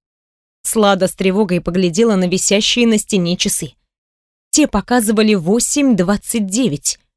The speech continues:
а вчера ее предупредили, чтобы была на рабочем месте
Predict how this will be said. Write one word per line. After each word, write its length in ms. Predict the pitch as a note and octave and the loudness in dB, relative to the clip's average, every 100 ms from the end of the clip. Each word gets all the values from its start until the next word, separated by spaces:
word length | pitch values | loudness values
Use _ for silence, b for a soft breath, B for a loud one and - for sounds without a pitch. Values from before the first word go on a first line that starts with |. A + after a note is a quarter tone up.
| _ _ - | _ _ -2
а 80 | A#3 | -2
вчера 400 | - A#3 A#3+ D#4+ | 0 0 2 2
ее 340 | C4 F#3 G3 | 2 2 0
предупредили, 680 | - G#3+ G#3 A#3+ B3 G#3+ E3 | 0 0 0 0 0 2 0
чтобы 280 | - A3+ A3+ | 0 2 2
была 280 | G#3+ B3+ B3+ | 2 2 2
на 100 | G#3+ | 2
рабочем 480 | G#3 A3+ - F#3 G3+ | 2 0 -2 0 0
месте 380 | E4 - D#4 | -2 -2 -2